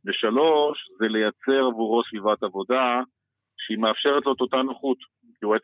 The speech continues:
הוא ניגש היום לשרתים של המערכת, הוא ניגש לנתונים,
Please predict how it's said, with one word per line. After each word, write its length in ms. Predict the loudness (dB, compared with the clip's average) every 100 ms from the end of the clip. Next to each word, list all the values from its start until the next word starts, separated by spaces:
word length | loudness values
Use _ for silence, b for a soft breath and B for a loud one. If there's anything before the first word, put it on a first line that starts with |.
| -2
הוא 180 | -4 -4
ניגש 340 | -2 0 2
היום 200 | 0 2
לשרתים 640 | 0 -2 -2 -2 -2 -2
של 200 | 0 2
המערכת, 680 | 2 2 2 0 -2 -2 -4 -4
הוא 80 | -6
ניגש 180 | -6 -6
לנתונים, 600 | -12 -12 -2 0 0